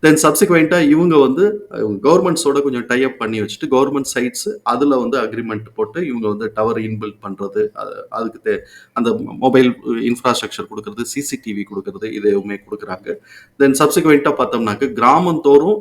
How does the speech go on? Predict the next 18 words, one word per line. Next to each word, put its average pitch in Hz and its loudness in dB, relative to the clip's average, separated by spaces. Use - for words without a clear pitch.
இவங்களுக்கு 120 0
வந்து 139 -2
உள்ள 120 -4
கொண்டு 120 -6
போறதுக்கான 110 -6
வசதிகளையும் 113 -6
அதுக்கு 131 0
ஸ்லம் 135 0
சைட் 139 -2
செக்மெண்ட் 104 -10
அப்படின்னு - -14
சொல்லிட்டு 98 -10
அவங்க 101 -8
தனியா 101 -8
பிரிச்சு - -8
அதையும் 127 2
செஞ்சுட்டு 107 -2
இருக்கிறாங்க. 101 -4